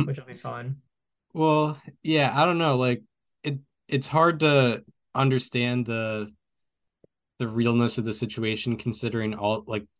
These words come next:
Speaker 2: most of this information is undisclosed. Um, we just know that there is some sort of issue, but we don't know what it is. Um,
Speaker 1: Exactly.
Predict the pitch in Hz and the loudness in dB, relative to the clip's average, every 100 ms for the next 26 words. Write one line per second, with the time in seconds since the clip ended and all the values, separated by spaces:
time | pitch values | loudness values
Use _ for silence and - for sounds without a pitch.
0 | _ _ _ _ - 127 127 131 127 127 | _ _ _ _ 0 2 2 2 2 2
1 | 120 117 117 113 - 120 117 113 113 104 | 0 2 0 0 -2 -2 -2 -4 -2 -2
2 | - 117 117 107 - 110 107 117 113 - | -2 0 0 -2 -6 -4 -4 -2 -4 -10
3 | - _ _ _ - 110 110 104 107 113 | -20 _ _ _ -8 -4 -2 -2 -4 -4
4 | 107 120 110 110 107 110 104 110 117 - | -2 -2 -2 -4 -6 -6 -6 -2 2 4
5 | 127 123 131 123 120 127 - 135 131 113 | 4 2 2 0 2 0 0 2 2 2
6 | 104 101 110 110 110 101 92 104 107 113 | -4 -6 -8 -6 -6 -4 -2 -2 0 -2
7 | 110 - _ _ _ _ - 123 117 110 | -2 -4 _ _ _ _ -4 2 2 2
8 | 117 139 | 0 -2